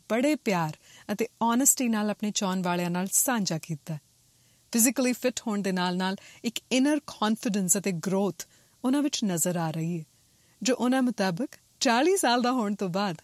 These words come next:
ਉਹ ਖਾਸ ਤੌਰ 'ਤੇ ਹੋਰ ਵੀ ਮਹਿਸੂਸ ਕਰ ਰਹੇ ਨੇ। ਅਦਾਕਾਰਾ ਵਜੋਂ ਉਹਨਾਂ ਦੇ ਕੰਮ ਵਿੱਚ ਵੀ ਇਹ ਪਿਛਲੇ ਕੁਝ ਸਮੇਂ ਵਿੱਚ ਇੱਕ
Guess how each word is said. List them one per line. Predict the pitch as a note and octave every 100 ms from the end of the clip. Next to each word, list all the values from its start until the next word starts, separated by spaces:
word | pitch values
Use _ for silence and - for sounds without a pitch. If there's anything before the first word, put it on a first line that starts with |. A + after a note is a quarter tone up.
| -
ਉਹ | G#3+
ਖਾਸ | - B3+ C#4
ਤੌਰ | - F#3 G#3
'ਤੇ | - E3+ - _ _ -
ਹੋਰ | A#3+ A#3
ਵੀ | G3 C#4+
ਮਹਿਸੂਸ | B3+ G3+ - D#3+ -
ਕਰ | D#3+ D3+
ਰਹੇ | D#3 E3+
ਨੇ। | E3+ D#3+ _ _ - - _ _ _
ਅਦਾਕਾਰਾ | G3+ F#3+ - E3+ F3 A#3
ਵਜੋਂ | G#3 F3 A3 - - -
ਉਹਨਾਂ | A3+ A#3
ਦੇ | A#3+
ਕੰਮ | - G3 A3
ਵਿੱਚ | A3+ -
ਵੀ | A3 A#3+ - - -
ਇਹ |
ਪਿਛਲੇ | A3 C4+ D4+
ਕੁਝ | - D4+
ਸਮੇਂ | - C4 A#3+
ਵਿੱਚ | B3 -
ਇੱਕ | C4